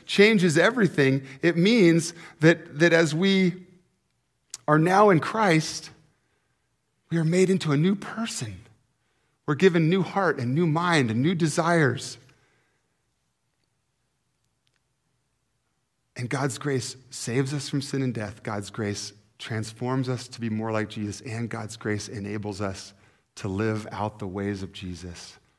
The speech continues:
to live in obedience to him. And so next week when we start the series, The Kingdom Life,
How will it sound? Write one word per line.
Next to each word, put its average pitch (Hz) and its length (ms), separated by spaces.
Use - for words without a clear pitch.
to - 100
live 113 320
in 120 80
obedience 110 600
to 101 100
him. 101 400
And 107 80
so 131 140
next 120 300
week 131 180
when 120 80
we 120 80
start 120 260
the 117 60
series, 123 320
The 110 80
Kingdom 123 380
Life, 156 420